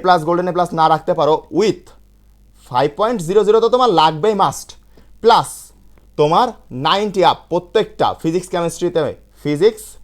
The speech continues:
পিসিএম, ফিজিক্স, কেমিস্ট্রি, ম্যাথে যদি নাইনটি প্লাস না হয়, তাহলে তো তুমি কিন্তু বু-,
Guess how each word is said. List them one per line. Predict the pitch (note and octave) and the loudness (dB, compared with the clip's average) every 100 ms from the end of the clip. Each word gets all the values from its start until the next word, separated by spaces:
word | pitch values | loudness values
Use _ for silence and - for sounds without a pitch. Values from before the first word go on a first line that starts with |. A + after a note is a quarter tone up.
| - | -6
পিসিএম, | D#3+ G3+ A#3 - - D#3 G#3 - - D3 A2 - _ - - | -4 -4 -6 -16 -10 -8 -8 -10 -4 -4 -4 -16 _ -18 -10
ফিজিক্স, | D3+ F#3 | -8 -4
কেমিস্ট্রি, | F3+ E3+ G3 E3 | -4 -4 -4 -4
ম্যাথে | D3 D3+ | -2 -2
যদি | D3+ D3 | -2 -4
নাইনটি | D3+ E3+ | -4 -4
প্লাস | D#3+ D#3+ D#3 | -2 -2 -2
না | D3 D#3 | -2 2
হয়, | D#3 F#2+ - - _ | 2 0 -8 -20 _
তাহলে | C3 C#3+ D3+ | -4 -2 -2
তো | F3+ D#3+ D3 | -4 -6 -8
তুমি | C#3 | -8
কিন্তু | D3 D3+ | -8 -10
বু-, | A2+ | -12